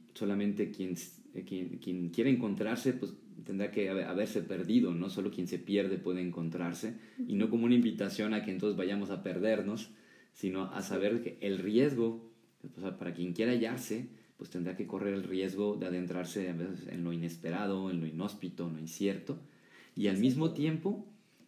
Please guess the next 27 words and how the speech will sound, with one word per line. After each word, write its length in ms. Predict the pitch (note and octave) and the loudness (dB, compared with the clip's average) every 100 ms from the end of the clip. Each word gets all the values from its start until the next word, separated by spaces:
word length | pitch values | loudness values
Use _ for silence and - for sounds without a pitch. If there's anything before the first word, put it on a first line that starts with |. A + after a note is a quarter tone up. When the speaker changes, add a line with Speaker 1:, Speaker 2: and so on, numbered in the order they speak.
| _ - | _ -2
Speaker 1:
eh, 200 | G2+ - | 0 2
en 100 | G#2+ | -2
esta 240 | A#2 C3+ | 0 0
otra 180 | B2+ C3+ | 2 2
lectura, 880 | B2 G#2+ - B2 A#2 A2 G#2 - - - | 2 2 4 6 6 4 0 -4 -6 -2
digamos, 380 | G2+ G2 G#2 G#2 | 2 2 0 0
de 80 | |
este 160 | G#2 G#2+ | -2 0
mismo 340 | G#2 G#2+ G#2 - | -2 0 -2 -2
texto, 460 | F#2+ - A2+ A#2+ - - - - | -4 -2 -4 -4 -10 -20 -20 -2
que 140 | G2+ | -2
es 100 | G2+ | 0
cómo 380 | - A#2+ B2 A#2+ | -2 0 2 2
nos 180 | G#2 G2 | 0 -2
acercamos 540 | F#2 F2+ F#2+ A2 A#2 | -4 -2 0 0 0
a 40 | F#2 | 0
los 180 | F2 - | -2 -2
que 120 | E2+ | -8
se 120 | E2 | -4
dan 140 | F#2 | -2
por 200 | F#2+ - | -2 -2
perdidos 540 | F2 E2 G2+ C#3+ G#2+ - | -2 0 2 2 2 -2
de 80 | F2+ | -4
nuestra 300 | F2 F2 F2 | -4 -4 -4
sociedad, 480 | E2 F2+ F2+ C2 | -4 -2 -2 -2
¿no? 160 | G2+ A2+ | -4 -2
Desde 480 | G#2 E2+ F2 E2 | -2 0 -2 -2